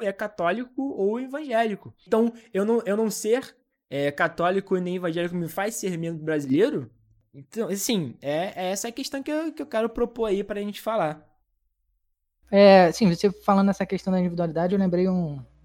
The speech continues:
Speaker 2: aqui tava, meio acordei do autor aqui, que eu tinha até anotado um bagulho dele, que é o Manuel Catella.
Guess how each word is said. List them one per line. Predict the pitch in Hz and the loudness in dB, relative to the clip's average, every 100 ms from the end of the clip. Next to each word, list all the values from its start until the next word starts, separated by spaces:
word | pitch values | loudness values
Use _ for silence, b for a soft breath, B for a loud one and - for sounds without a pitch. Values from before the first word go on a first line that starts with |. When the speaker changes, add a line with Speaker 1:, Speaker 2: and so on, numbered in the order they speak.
| - | -20
Speaker 2:
aqui | 127 | -10
tava, | - 147 151 139 _ - | -4 -2 -2 -4 _ -12
meio | 147 | -8
acordei | 147 156 147 | -2 0 0
do | 151 | 0
autor | 143 127 - | -2 -4 -8
aqui, | 127 131 | -10 -12
que | 135 | -18
eu | |
tinha | - 131 | -18 -14
até | 143 | -10
anotado | 156 139 127 123 | -8 -8 -6 -6
um | 127 | -8
bagulho | 120 127 | -14 -16
dele, | 127 175 165 b b _ | -10 -8 -8 b b _
que | 170 | 2
é | |
o | |
Manuel | 160 170 165 175 | 6 6 6 6
Catella. | - 180 151 139 139 | 6 4 4 2 0